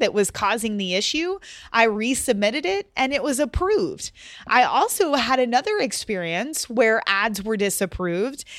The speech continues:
and I appealed the decision because they said that we had functionality in the ad that wasn't actual functionality, a play button,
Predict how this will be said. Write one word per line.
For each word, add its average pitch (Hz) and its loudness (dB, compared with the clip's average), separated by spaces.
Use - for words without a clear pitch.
and 247 2
I 240 2
appealed 302 0
the 208 4
decision 185 -2
because 247 -2
they 240 2
said 247 -2
that 254 2
we 226 -4
had 220 0
functionality 214 0
in 196 -2
the 180 -2
ad 170 2
that 208 0
wasn't 202 2
actual 185 -2
functionality, 196 0
a 170 2
play 185 2
button, 320 0